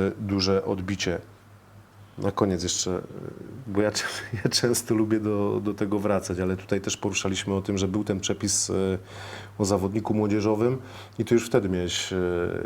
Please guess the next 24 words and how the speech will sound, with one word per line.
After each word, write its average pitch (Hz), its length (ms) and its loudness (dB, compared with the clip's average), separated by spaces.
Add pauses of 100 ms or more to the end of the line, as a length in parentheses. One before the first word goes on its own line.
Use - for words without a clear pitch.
(140)
trafić 98 380 0
do 95 120 0
Ostrowa 92 500 0 (120)
Wielkopolskiego. 98 840 0
Mimo 117 320 4
wszystko - 440 -2
ty 110 160 -2
chciałeś 101 340 0
zostać 101 340 -2
jeszcze 98 300 0
jeden 95 220 0
sezon 92 400 0
na 90 240 0
poziomie 90 480 0
pierwszoligowym, 90 880 -2
kiedy 90 240 -4
grałeś 85 320 -2
w 82 60 -6
drużynie 85 520 -2 (680)
G 95 120 2
K - 120 -4
S 82 160 -2
Tychy. 82 360 -6
Dlaczego? 87 500 0